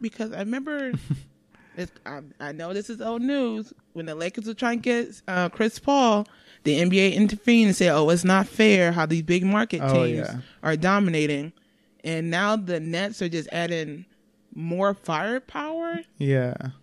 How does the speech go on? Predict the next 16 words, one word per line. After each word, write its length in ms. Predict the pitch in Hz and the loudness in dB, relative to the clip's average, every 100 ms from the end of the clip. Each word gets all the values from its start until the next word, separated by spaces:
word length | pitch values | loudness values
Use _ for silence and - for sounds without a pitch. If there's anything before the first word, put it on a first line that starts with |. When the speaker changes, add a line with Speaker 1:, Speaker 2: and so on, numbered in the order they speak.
| _ | _
Speaker 1:
to 100 | 247 | -6
their 160 | 240 226 | -4 -4
arsenal. 340 | 220 262 151 147 | -6 -2 2 4
Speaker 2:
I 20 | |
think, 300 | 190 208 196 - - _ _ _ _ - | 4 4 2 -2 -18 _ _ _ _ 0
yeah. 440 | 139 131 120 131 135 _ _ _ - | 2 2 0 -6 -12 _ _ _ -2
I 120 | 151 | 0
think 340 | 147 190 175 | 2 2 2
the 440 | 151 143 131 127 131 - _ _ _ _ _ - _ | 2 4 4 0 -6 -14 _ _ _ _ _ -20 _
late, 300 | 143 147 139 | 0 2 0
great 400 | 135 143 139 - - _ | 2 2 2 -4 -18 _
David 300 | - 139 135 | 0 2 0
Stern 420 | - 135 131 156 165 _ - - 131 | -2 0 0 0 -6 _ -20 -14 -2
was 300 | 131 127 123 | 0 2 0
Speaker 1:
Mm-hmm. 80 | 135 | 2
Speaker 2:
more 380 | 135 135 131 | 4 4 2